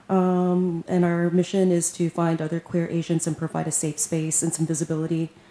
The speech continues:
for A P Is. I'm also a co-founder of a feminist collective called Damn Girl, uh, D A M G X R L. Uh, and that group was founded because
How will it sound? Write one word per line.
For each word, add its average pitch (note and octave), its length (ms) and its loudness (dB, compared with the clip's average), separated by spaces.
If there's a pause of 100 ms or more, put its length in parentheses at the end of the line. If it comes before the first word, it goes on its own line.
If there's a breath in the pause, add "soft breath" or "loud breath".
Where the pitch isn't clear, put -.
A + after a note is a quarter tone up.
(260 loud breath)
for G3 720 2
A G3+ 120 0
P - 120 -4
Is. G#3+ 640 -2 (400 loud breath)
I'm F3 180 4
also F3 600 2
a E3+ 120 -2
co-founder F3 640 2
of E3+ 160 -2
a E3 60 -2
feminist F3 520 2
collective E3+ 440 -4
called D#3+ 240 -6
Damn E3 260 2
Girl, E3+ 400 0 (520 loud breath)
uh, D#3+ 260 -2 (400)
D F#3 140 4
A F3+ 140 6
M F3 180 6
G E3+ 180 0
X F3 240 -4
R E3+ 220 -2
L. F#3 320 -4 (440 loud breath)
Uh, D#3+ 460 0
and D#3 560 0 (140)
that G3 440 2 (380)
group F#3 320 2
was F3 220 2
founded E3+ 720 2
because D#3+ 800 -2